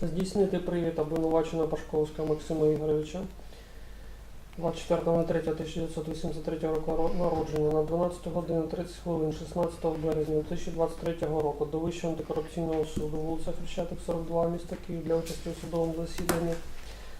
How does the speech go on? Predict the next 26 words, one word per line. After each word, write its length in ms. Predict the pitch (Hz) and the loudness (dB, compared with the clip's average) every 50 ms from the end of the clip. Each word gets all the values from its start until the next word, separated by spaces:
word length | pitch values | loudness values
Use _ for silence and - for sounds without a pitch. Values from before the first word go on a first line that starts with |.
| - - | -6 -2
накласти 440 | - 180 - 202 202 196 - - 190 | 0 4 6 8 8 8 6 4 4
на 120 | 185 185 180 | 6 6 6
обвинуваченого 640 | 170 180 180 180 180 185 180 180 190 180 180 175 | 6 6 6 6 6 6 6 4 4 2 4 4
Пашковського 580 | 170 - - - - 170 165 165 - - 165 160 | 2 2 -2 -4 -2 -2 -2 0 0 2 2 4
Максима 440 | 160 151 - - 175 165 165 165 165 | 2 2 0 0 0 2 2 2 2
Ігоровича, 600 | 165 156 151 156 156 156 160 156 156 - 170 160 160 165 - - - - - - - | 2 2 2 2 2 0 0 -2 -4 -2 -2 0 0 0 -2 -2 -4 -4 -4 -4 -4
який 240 | 170 - - 175 170 | -4 -4 -2 0 2
народився 560 | 165 165 160 160 - 175 165 - - - 156 | 2 4 2 2 0 -2 -4 -2 -2 -4 -2
двадцять 240 | 156 160 156 151 - | -2 -2 -2 -4 -4
четвертого 380 | - 170 165 - - 165 170 | -4 -6 -4 -2 -2 -2 0
третього 360 | 160 151 156 160 156 156 156 - | 0 -2 -2 -2 -2 -2 -2 -4
тисяча 160 | 165 - - | -6 -6 -4
дев'ятсот 280 | 175 165 - - 160 165 | -4 -4 -4 -4 -4 -6
вісімдесят 380 | 165 160 - 175 156 156 - | -6 -6 -4 -4 -6 -6 -4
третього 380 | - 156 156 151 - 165 160 160 151 - - - - - - - - - - - - - - 175 | -4 -4 -4 -2 -2 -2 -2 -2 -4 -4 -6 -8 -8 -10 -10 -10 -8 -8 -6 -6 -6 -6 -6 -6
року 320 | 170 165 - 180 170 170 | -6 -4 -2 0 0 2
народження, 560 | 170 170 165 165 165 160 160 165 165 165 160 156 | 4 4 4 4 2 2 0 0 2 2 2 2
зареєстровано 580 | 165 165 165 156 - - 170 165 165 160 156 | 2 0 0 -2 -2 0 2 2 4 4 2
за 80 | 156 160 | 2 0
адресою 420 | 151 165 170 170 165 - 165 165 | 0 0 0 0 0 0 -2 -2
міста 220 | 165 160 - - 160 156 | -2 -4 -4 -6 -4 -4
Вінниця, 460 | 151 160 160 156 165 160 - - 160 | -2 -2 -2 -2 -2 -4 -2 -2 -2
анкеті, 480 | 156 156 156 - 180 180 - - - 190 190 - - - - - - | -2 -2 -4 -4 -6 -6 -6 -6 -8 -8 -8 -10 -10 -12 -8 -4 -2
далі 300 | 175 170 170 160 156 160 | 0 0 0 0 2 2
адреса 440 | 165 160 156 156 160 156 156 - 151 - | 0 0 0 0 -2 -2 -2 -4 -4 -2
проживання, 520 | - 160 151 151 160 160 156 156 156 160 | 0 0 0 0 0 0 2 2 2 2